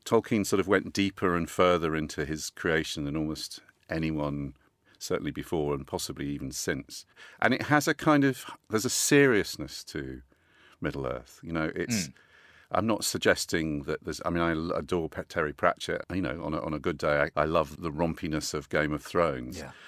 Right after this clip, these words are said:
Speaker 1: But often people who read Tolkien don't read a lot of other fantasy. There is something quite special about it. And the good signs are that, I think, from what I can see,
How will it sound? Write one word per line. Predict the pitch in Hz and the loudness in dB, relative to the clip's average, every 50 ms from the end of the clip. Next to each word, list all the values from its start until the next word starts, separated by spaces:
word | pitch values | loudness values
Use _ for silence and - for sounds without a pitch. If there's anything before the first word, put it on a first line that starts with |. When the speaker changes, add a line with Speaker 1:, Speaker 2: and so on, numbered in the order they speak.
| - - - _ _ | -20 -20 -20 _ _
Speaker 1:
But | - 190 - - | 4 4 4 8
often | - 143 143 - 180 160 143 | 6 6 6 6 0 0 2
people | - 139 113 - 113 98 | 2 0 0 2 0 0
who | 101 98 | 0 2
read | 92 98 90 - | 0 -2 -2 0
Tolkien | - 113 98 - - 95 | 0 0 0 0 -2 2
don't | 85 113 110 113 87 | 6 6 6 6 6
read | 98 104 95 | 2 0 2
a | 101 90 | 2 2
lot | 90 87 | 2 2
of | 90 87 | 2 2
other | 87 82 85 | 0 0 0
fantasy. | - 107 95 95 87 - - - - 62 60 - _ _ - - - - - - - - | 0 0 -2 -2 -2 -6 -10 -12 -12 -12 -14 -14 _ _ -20 -20 -20 -20 -20 -18 -10 -4
There | 92 87 104 | 0 2 2
is | 113 - | 2 2
something | - - 113 101 - - 87 78 | 2 0 0 0 0 -4 -6 -4
quite | - - 87 - - | 0 0 0 0 0
special | - - - 85 - - - 76 | -2 2 2 2 2 0 -6 -6
about | 71 - 65 62 62 - - | -4 -4 -4 -4 -4 -6 -6
it. | - - | -6 -2
And | 87 92 85 - - - - - - - - - - _ _ _ - - | -2 -2 -4 -4 -10 -20 -20 -20 -20 -20 -20 -20 -20 _ _ _ -4 2
the | 110 113 | 2 2
good | 98 90 127 147 156 127 | 4 6 6 6 6 6
signs | 120 - - 110 90 76 71 65 65 69 71 - - - | 2 -2 2 2 2 2 2 0 -2 -4 -8 -8 -6 -2
are | 87 78 73 71 69 71 71 69 | 0 2 2 2 2 0 -2 -2
that, | 78 80 - - _ _ _ _ _ _ _ _ _ _ - - | -2 -4 -4 -4 _ _ _ _ _ _ _ _ _ _ -2 0
I | 85 82 | 0 0
think, | - - - - - - _ _ - - | 0 0 -4 -4 -4 -6 _ _ -20 -14
from | - - 85 80 | -10 -6 -6 -4
what | 80 76 | 0 -2
I | 76 | -2
can | - - - 78 | -2 -4 -8 -8
see, | - - - 85 76 71 76 82 92 98 | -6 -4 -2 0 0 0 -2 -4 -6 -8